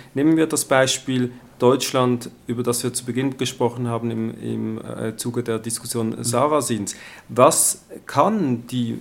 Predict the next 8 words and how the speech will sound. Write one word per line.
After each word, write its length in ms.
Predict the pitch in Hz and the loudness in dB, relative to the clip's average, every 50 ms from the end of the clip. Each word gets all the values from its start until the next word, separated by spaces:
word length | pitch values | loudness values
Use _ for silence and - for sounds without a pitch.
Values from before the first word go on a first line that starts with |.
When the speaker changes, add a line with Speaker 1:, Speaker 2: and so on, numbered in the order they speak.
| - - - | -10 -12 -6
Speaker 1:
muslimische 680 | - 123 120 123 120 - - 143 143 143 127 - 123 | -4 0 0 0 0 0 -2 0 0 0 0 0 -2
und 120 | 117 113 | -2 -4
vor 140 | - - 117 | -4 -2 -2
allem 200 | 113 113 113 113 | 0 0 -2 -2
türkisch-muslimische 1120 | - - 165 180 185 185 - 127 - - - 139 123 120 120 123 127 120 120 117 120 123 | -4 -4 -2 -2 -2 -4 -6 -6 -6 -6 -6 -4 -4 -4 -2 -2 0 0 0 0 -2 -4
Gemeinschaft 580 | 120 117 113 110 110 110 110 - 120 117 - - - - - - - _ | -2 -2 -2 0 -2 -2 -4 -6 -6 -8 -8 -14 -20 -20 -20 -20 -14 _
überhaupt 460 | 127 117 123 117 120 127 117 - - - - - _ | -6 -4 -4 -2 -2 -4 -4 -6 -12 -18 -20 -16 _
tun, 400 | - 135 135 139 151 160 - | -6 -4 0 2 2 2 2